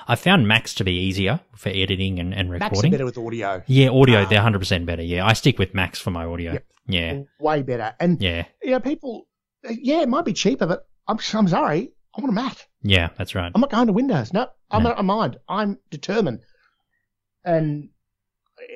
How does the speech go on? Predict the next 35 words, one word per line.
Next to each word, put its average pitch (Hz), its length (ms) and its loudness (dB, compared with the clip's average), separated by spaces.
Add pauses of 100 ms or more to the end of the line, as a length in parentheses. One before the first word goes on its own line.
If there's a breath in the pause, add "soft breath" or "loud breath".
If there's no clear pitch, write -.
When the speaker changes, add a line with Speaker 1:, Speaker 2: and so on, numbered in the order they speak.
(120)
Speaker 2:
obviously 160 500 2
I'm 135 140 2
going 135 180 0
to 113 60 -6
knock 131 260 -4
on, 117 240 -2 (1400 soft breath)
knock 170 240 4
on 147 160 4
wood. 165 340 2
It, 170 200 0
it 180 180 -2
looks 180 400 0
to 160 200 -4
have, 131 220 -4 (460)
it 170 140 -8
looks 214 220 0
like 175 160 -2
I'm 160 160 0
on 175 120 0
the 151 80 -2
right 139 220 -4
track. 165 260 -4
I'm 131 120 -4
just 127 140 -10
knocking 143 260 -2
on 139 160 -2
wood 160 120 0
here 151 160 2
'cause 151 340 -6 (960 loud breath)
I 165 100 0
don't 190 240 0
like 180 220 -2
talking 160 380 -2
too 151 220 -2
soon. 151 580 0